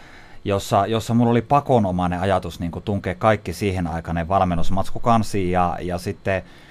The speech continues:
siinä liipattiin silloin jo oppimista ja, ja myymistä, ja ne oli kaksi avainsanaa niinku siinä, siinä kirjassa, jotka aiheutti hyvän keskustelun. Se kirja myytiin loppuun, ja,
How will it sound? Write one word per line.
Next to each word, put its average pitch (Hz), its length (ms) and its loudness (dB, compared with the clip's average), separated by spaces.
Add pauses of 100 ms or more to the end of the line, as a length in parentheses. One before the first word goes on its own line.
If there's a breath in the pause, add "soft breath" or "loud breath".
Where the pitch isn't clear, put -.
(180 loud breath)
siinä 143 260 2
liipattiin 151 460 4
silloin 131 320 2
jo 98 200 2
oppimista 85 640 -4
ja, 85 320 -2 (160)
ja 90 300 -4
myymistä, 104 680 2
ja 90 120 0
ne 101 80 0
oli 120 140 2
kaksi 156 280 0
avainsanaa 101 520 2
niinku 90 260 -4
siinä, 90 440 -4
siinä 98 240 -4
kirjassa, 104 480 -2
jotka 87 300 -4
aiheutti 101 400 -2
hyvän 110 220 2
keskustelun. 90 520 -6
Se 98 80 -6
kirja 107 240 0
myytiin 90 340 -2
loppuun, 92 480 -2
ja, 82 140 -4